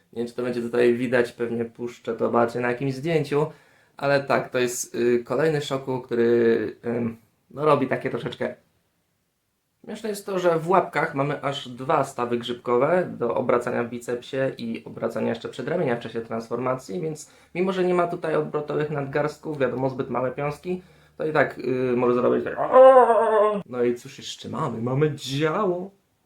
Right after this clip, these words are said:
Działo rękę, która znowu jest taką troszeczkę oszukaną działo ręką, bo tak naprawdę jest to brońka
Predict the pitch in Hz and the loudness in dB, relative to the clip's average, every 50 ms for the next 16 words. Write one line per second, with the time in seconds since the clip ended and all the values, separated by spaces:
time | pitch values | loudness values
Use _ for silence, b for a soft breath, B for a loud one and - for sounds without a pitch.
0 | _ - - - - 120 127 123 131 139 143 147 160 170 170 170 - 143 147 147 | _ -20 -20 -14 -8 -6 -4 0 0 2 2 2 0 -2 -4 -4 -4 -4 -4 -4
1 | 147 - - - 165 165 165 156 151 165 180 170 165 165 165 170 156 156 156 151 | -6 -8 -10 -8 -6 -4 -4 -4 -4 -6 -4 -2 -2 -2 -2 -4 -6 -6 -6 -6
2 | 147 - 156 - - 143 143 - 139 - 135 120 117 107 113 117 - - 113 113 | -6 -8 -10 -8 -8 -8 -8 -6 -4 0 0 0 0 0 -2 -2 -2 -2 0 0
3 | 117 120 123 135 139 135 123 120 120 120 123 120 - 127 120 120 127 123 123 120 | 0 0 0 0 0 0 0 -2 -2 -4 -4 -6 -6 -6 -6 -4 -2 -2 -2 -2
4 | 113 113 123 123 123 123 117 117 117 113 - - - - - 120 117 117 113 120 | -2 -2 0 0 2 2 2 0 -2 -2 -4 -10 -18 -10 -4 -2 0 0 0 0
5 | 120 143 143 139 135 127 120 - 135 135 131 - - | 2 2 2 4 2 0 0 2 2 2 2 0 -4